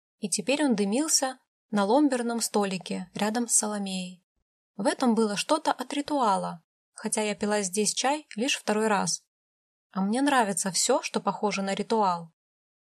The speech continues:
Внезапно мне захотелось начать рассказывать. У меня даже задрожали руки от нетерпения.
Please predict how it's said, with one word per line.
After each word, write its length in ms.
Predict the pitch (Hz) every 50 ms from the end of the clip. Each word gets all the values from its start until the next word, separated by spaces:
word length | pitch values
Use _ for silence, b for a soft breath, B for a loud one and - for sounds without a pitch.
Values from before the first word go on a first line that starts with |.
| _ _ -
Внезапно 800 | 190 - 202 196 190 170 - 269 330 - - 214 190 175 165 - _ _ _ _
мне 260 | - 202 226 285 339 311
захотелось 540 | - - - 220 - - 285 294 269 -
начать 320 | 233 214 - 247 233 233 214
рассказывать. 760 | 214 208 - - - 240 220 - 185 175 170 175 170 - - _ _ _ _ _ _ _
У 100 | - 208
меня 260 | 208 214 220 254 294
даже 220 | 254 254 220 208 208
задрожали 500 | 196 208 190 208 208 208 226 233 240 240
руки 260 | 269 311 294 - -
от 140 | 196 190 -
нетерпения. 760 | 190 - 220 220 220 - 220 202 190 185 180 175 175 170 -